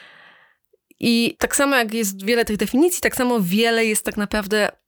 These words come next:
technik pomiaru kreatywności. Nie ma jednej, nie ma dwóch technik pomiaru kreatywności,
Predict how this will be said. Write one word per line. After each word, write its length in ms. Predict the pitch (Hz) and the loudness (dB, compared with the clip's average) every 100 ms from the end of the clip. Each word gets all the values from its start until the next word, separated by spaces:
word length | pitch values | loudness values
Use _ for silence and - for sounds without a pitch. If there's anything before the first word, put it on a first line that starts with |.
| _ _ | _ _
technik 320 | - 220 226 - | -4 -2 -2 -2
pomiaru 360 | 247 294 208 | 0 2 2
kreatywności. 500 | 190 180 175 170 202 | 0 -2 -2 -4 0
Nie 120 | 247 | 2
ma 120 | 320 196 | 4 4
jednej, 460 | 175 165 165 160 - - - _ _ | 2 0 -2 -4 -8 -20 -20 _ _
nie 160 | 196 202 | 0 4
ma 120 | 254 | 2
dwóch 440 | 214 170 175 170 - | 2 0 -2 -4 -8
technik 300 | - 190 202 | -4 -2 -2
pomiaru 280 | - 180 175 | -2 0 0
kreatywności, 600 | 175 180 170 175 - 254 | 0 -4 -2 -4 -2 -4